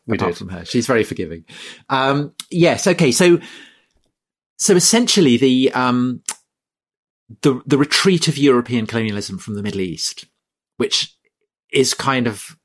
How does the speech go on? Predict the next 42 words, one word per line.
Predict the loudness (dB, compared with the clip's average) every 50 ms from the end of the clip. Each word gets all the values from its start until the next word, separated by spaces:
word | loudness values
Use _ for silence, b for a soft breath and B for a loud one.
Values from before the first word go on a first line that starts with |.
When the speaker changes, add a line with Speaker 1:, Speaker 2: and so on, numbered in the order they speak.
| -6
Speaker 2:
um, | -4 -4 -2 -4 -6 -10 -12 _
turbocharged | -4 -2 -2 0 0 0 0 0 -2 -4 -4 -4 -2
by | -2 -2 -2
America, | -2 -2 -2 -2 -4 -8 -8 -6
really. | -6 -6 -6 -6 -10 -14
I | -14 -12
mean, | -10 -6
so | -6 -4
Suez, | -2 -2 0 0 0 -2 -4 -8 -14 -18 _ _ _ _ _ _ _ _ _ _
Speaker 1:
Yeah. | -6 -6 -4 -6
Speaker 2:
uh, | -8 -10 -12 -16
you | -20 -20 -20
know, | -20 -20 _ _ _ _ _ _ _ _ -12
plays | -10 -8 -8 -8
a |
key | -6 -6 -4 0
role | 2 2 2 2
in | 0
that. | -4 -8 -10 _ -6
Actually, | -6 -4 -4 -4 -2 0 0 -2 -2
is, | -4 -8 -10 -12 _ _
is | -8 -4
terrible | -2 -2 -2 0 -2 -2 -4
for | -4 -6
America | -8 -8 -8 -10 -10 -12
in | -10 -8
the | -8
long | -8 -8 -10
run. | -12 -16 -18 _ _ _ _ _ _ _ _ _ -6 0
Speaker 1:
It | 2 4
is, | 4 4 4 4
and | 2 2
Speaker 2:
But | 2
Speaker 1:
actually, | 2 2 2 2
the | 4
Americans | 4 4 4 4 2 2 0 0
are | 0 2
really | 4 4 4 4 2
concerned | 0 -2 -6 -2 0 2 2 2 2 0 -2 -2
throughout | 0 0 0 0
the | -2
sixties. | -4 -4 -4 -4 -6 -8 -10 -8 -8 -8 -10 -12 -14